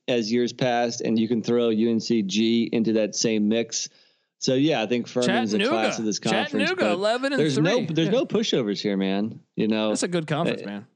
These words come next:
Speaker 1: it is. You know, there, there's no easy wins here.
Speaker 2: Years
Speaker 1: Um,
Speaker 2: past, V M I was horrible, and the
Speaker 1: Yeah.
Speaker 2: Citadel, and those are both good programs this year.
Speaker 1: Yeah, yeah, Chattanooga, I mean, you know, they're solid.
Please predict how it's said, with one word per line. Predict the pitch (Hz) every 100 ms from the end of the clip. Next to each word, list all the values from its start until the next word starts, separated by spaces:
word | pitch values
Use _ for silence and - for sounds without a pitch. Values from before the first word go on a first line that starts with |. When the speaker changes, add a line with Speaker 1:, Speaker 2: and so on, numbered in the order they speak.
| -
Speaker 1:
it | 113
is. | 156 175 196 -
You | 131
know, | 120 117
there, | 117 123
there's | 123 127 123 110
no | 123 143 156 151
easy | 143 131 143 131 127
wins | 110 123 131 110 98
here. | 131 135 107 82 -
Speaker 2:
Years | 151 190 285
Speaker 1:
Um, | 214 202
Speaker 2:
past, | 220 214 185 170
V | - 147 185
M | 208 170
I | 175 160
was | 127
horrible, | - 156 139 107 85 - _ -
and | 170 196
the | 156
Speaker 1:
Yeah. | 110 95
Speaker 2:
Citadel, | 82 101 - -
and | 151 135
those | 151 147
are | 135
both | 131 139 143
good | - 135
programs | 135 131 123 110 104
this | 104 -
year. | 80 - _ _ _ _ _ _ _ _ _ -
Speaker 1:
Yeah, | 117 127 120 _
yeah, | 117 131
Chattanooga, | 123 - 147 135 127 139 175 160
I |
mean, | 120 117 113
you | 123 113
know, |
they're | 104 113
solid. | 127 117 104 110 127 131